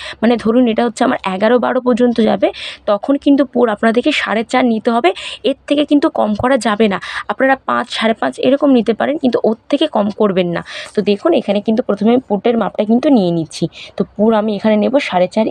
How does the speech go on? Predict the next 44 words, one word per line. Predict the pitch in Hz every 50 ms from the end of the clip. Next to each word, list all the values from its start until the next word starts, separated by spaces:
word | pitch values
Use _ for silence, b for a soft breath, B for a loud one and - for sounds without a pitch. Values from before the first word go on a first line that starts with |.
| - -
ইঞ্চি। | 190 180 170 - - 175 - _ _ _ _ _ - - _ _ _ _ _ _ _ _ _ _ _ _ _ _ _ -
দেখুন | 165 160 160 160 165 - b b b b -
নিয়ে | 202 220 240 254 262
নিয়েছি। | 269 277 269 - - - - B B B B B 214
এবার | 220 247 240 247
কি | 269 254 -
করতে | 277 269 - 285
হবে, | 294 - - - 214
এখান | - 269 277 285 277
থেকে | 269 262 254 214 202
আমাদের | 208 240 247 285 269 233
মোহরার | 214 208 202 220 233 240 226
মাপটা | 214 208 - - 277 254
নিতে | 202 180 - 185 180
হবে। | 175 175 175 B B B B B B
তো | 220 208 214
মোহরা | 208 214 208 220 247 262 269 254 240
নেব, | 240 240 254 294 294 - _ _ _
পুট | - 220 226 214 214
যা | 262 254 254
নিয়েছে | 254 269 269 302 - -
তার | 214 196 -
সঙ্গে | 220 226 254 262 -
হাফ | - 196 196 233 220
ইঞ্চি | 226 - - - -
এক্সট্রা | 180 - - 247 240
দিয়ে | 269 311 285 226
মোহরার | 185 180 196 226 208 180
দাগটা | 185 180 175 170 175 190 202
আমি | 202 196 190
এখানে | 220 254 285 269 233
দিয়ে | 202 185 170 - 175
দেবো। | 160 151 156 160 - - - _ _ _ _ _ _ -
তো | 247 240 202 226
দেখুন | 226 214 - 330 320 302
আমি | 262 240 233 269
কিন্তু | 262 285 240 220
দাগ | 226 202 202 180 -
দুটোকে | 220 233 247 277 277 254 220
মিলিয়ে | 202 196 220 233 233 254
দিয়েছি, | 254 262 254 - 311 262 233
মিলিয়ে | 220 220 226 247 254 262
দেবার | 277 262 277 269 -
পর | 247